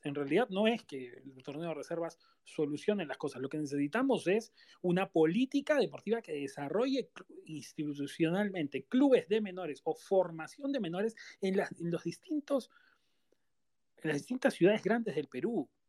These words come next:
que se obliga a los clubes del sistema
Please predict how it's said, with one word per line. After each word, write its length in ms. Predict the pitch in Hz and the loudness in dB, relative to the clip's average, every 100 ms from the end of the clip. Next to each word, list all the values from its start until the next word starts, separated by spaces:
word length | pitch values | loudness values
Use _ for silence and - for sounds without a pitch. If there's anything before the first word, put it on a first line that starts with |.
| _ _ _ _ _ _ _ _ _ _ - | _ _ _ _ _ _ _ _ _ _ -4
que 140 | 170 | -2
se 160 | - 175 | 4 6
obliga 400 | 170 226 302 285 | 6 6 4 4
a 40 | |
los 140 | 190 - | -2 -6
clubes 320 | 226 254 196 | -4 -2 -4
del 180 | 151 139 | -8 -10
sistema 680 | 135 127 - 202 156 202 | -14 -14 -2 -2 -2 -6